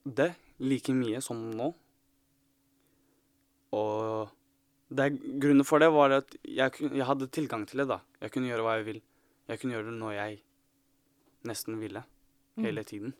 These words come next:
Speaker 2: Mm.
Speaker 1: Mens nå det er liksom, faen, jeg gleder meg til torsdagen, ass. For det er da jeg skal ha besøk.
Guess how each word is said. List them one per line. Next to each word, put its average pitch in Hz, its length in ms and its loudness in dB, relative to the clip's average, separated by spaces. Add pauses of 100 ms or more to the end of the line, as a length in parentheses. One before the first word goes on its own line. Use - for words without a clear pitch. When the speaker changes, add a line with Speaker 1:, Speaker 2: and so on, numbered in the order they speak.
(160)
Speaker 2:
Mm. 190 320 -10 (240)
Speaker 1:
Mens 123 340 -6
nå 120 240 -2
det 123 80 0
er 123 80 2
liksom, 117 300 -10 (500)
faen, 95 340 -10
jeg 98 140 -10
gleder 104 180 -8
meg 90 140 -14
til 101 160 -18
torsdagen, 98 480 -12
ass. - 220 -16 (440)
For - 120 -14
det 101 80 -8
er 101 80 -10
da 101 80 -4
jeg 95 80 -10
skal - 140 -12
ha 98 100 -12
besøk. 92 480 -14